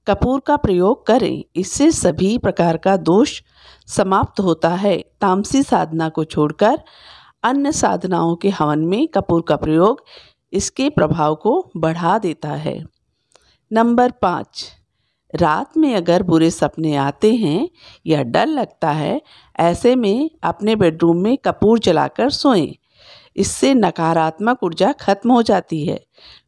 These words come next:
पति पत्नी के बीच मनमुटाव चल रहा है तो घर में कपूर जलाने से फायदा होता है। नंबर छः,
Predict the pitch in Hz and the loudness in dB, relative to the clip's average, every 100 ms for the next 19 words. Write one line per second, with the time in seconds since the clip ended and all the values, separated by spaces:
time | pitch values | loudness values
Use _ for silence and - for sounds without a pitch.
0 | - 185 240 254 - 190 175 175 165 202 | -2 0 0 0 -2 -2 -2 0 0 0
1 | 285 - 180 175 170 175 233 - 180 170 | 0 0 0 0 0 0 0 -2 -2 0
2 | 160 156 160 160 160 202 320 - - - | 0 0 0 -2 2 2 2 -2 -20 -20
3 | _ - 175 220 233 302 247 - 214 233 | _ -10 -2 0 2 0 0 0 4 4
4 | 214 165 156 160 165 254 - 208 143 143 | 4 2 0 -2 0 0 0 0 -2 0
5 | 180 165 - - 202 320 _ _ _ - | -2 -2 -4 0 0 0 _ _ _ 0
6 | 208 160 - - _ _ _ _ _ _ | 2 2 -4 -18 _ _ _ _ _ _
7 | _ - 185 196 202 233 233 - - 226 | _ -6 0 0 2 0 0 -6 -2 -2